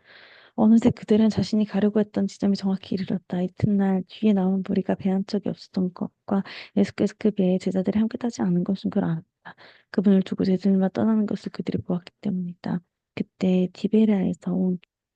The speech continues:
배들이 주님께 축복으로 떡을 먹여주신 곳에서 정박해 있었다. 우리는 예수께서 그곳을 떠나오지 않을 것을 알고 디베라에서 온 배들로 몰려가 타고서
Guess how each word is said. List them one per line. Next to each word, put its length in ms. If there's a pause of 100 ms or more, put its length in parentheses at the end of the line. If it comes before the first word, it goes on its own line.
배들이 360
주님께 420
축복으로 540
떡을 300
먹여주신 480
곳에서 280
정박해 460
있었다. 500 (420)
우리는 280
예수께서 420
그곳을 340
떠나오지 420
않을 200
것을 280
알고 420 (240)
디베라에서 840
온 360
배들로 440
몰려가 440
타고서 680